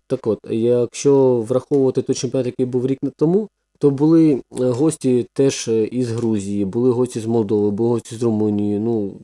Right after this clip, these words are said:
тобто чемпіонат, е, був міжнародним. А за рахунок ковіду, за счет того, що не пускають нікого, то, на жаль, е, взагалом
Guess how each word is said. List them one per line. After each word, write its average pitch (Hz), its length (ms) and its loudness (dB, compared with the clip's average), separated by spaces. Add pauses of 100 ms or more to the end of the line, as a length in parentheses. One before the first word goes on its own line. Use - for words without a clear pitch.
(140)
тобто 113 260 -4
чемпіонат, 135 520 -4
е, 117 300 2 (320)
був 120 420 -4
міжнародним. 117 600 0 (640)
А 110 480 -2
за 117 540 0
рахунок 131 400 -2
ковіду, 139 400 -2
за 104 140 -6
счет 101 280 -10
того, 110 240 -6
що 101 240 -8 (300)
не 117 180 0
пускають 135 480 -6
нікого, 101 520 -6
то, 107 280 -4 (260)
на 110 100 -4
жаль, 120 240 -4
е, 127 40 -6 (500)
взагалом 113 720 -2